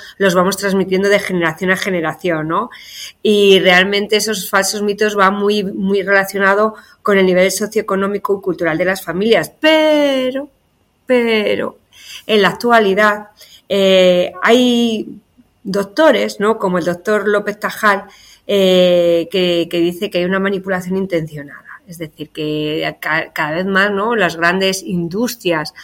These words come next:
alimenticias, eh, nos dicen cosas que luego no son verdad, ¿no? Eh, dice que, eh, el doctor López Tajal, Tayag dice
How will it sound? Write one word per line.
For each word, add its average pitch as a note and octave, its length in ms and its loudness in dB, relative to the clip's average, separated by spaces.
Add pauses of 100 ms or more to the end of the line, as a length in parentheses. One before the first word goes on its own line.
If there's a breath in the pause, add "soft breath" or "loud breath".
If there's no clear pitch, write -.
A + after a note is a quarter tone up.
(220 loud breath)
alimenticias, F#3+ 960 -2 (300 soft breath)
eh, F#3+ 160 -2
nos E3 200 -2
dicen F#3 640 0
cosas G#3+ 460 -2
que - 120 -10
luego E3+ 260 -4
no G3 240 -4
son C#3+ 240 -8
verdad, C3 360 -12 (120)
¿no? E3 300 -10 (360 loud breath)
Eh, E3+ 600 2
dice G#3 300 -4
que, E3 280 0 (600 loud breath)
eh, G3+ 400 0
el F#3+ 80 2
doctor F3+ 340 0
López F#3+ 300 0
Tajal, F#3 640 0 (540)
Tayag G3 640 2
dice F3+ 500 -4